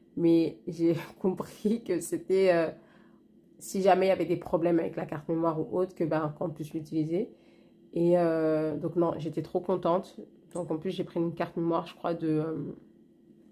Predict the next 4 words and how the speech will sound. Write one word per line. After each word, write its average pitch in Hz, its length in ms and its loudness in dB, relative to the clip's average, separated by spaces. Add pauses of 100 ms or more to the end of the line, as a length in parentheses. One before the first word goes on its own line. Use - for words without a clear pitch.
(960)
de 160 1900 2
cent 196 500 2
cinquante-deux 175 1300 0
gigas. 165 840 0